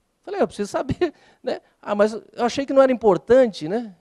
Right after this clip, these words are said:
É assim, eu escuto essas coisas. Então, é, a, a gest-,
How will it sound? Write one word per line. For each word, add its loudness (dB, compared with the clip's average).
É -6
assim, -6
eu 2
escuto -4
essas -2
coisas. 4
Então, 2
é, 0
a, -4
a 0
gest-, 0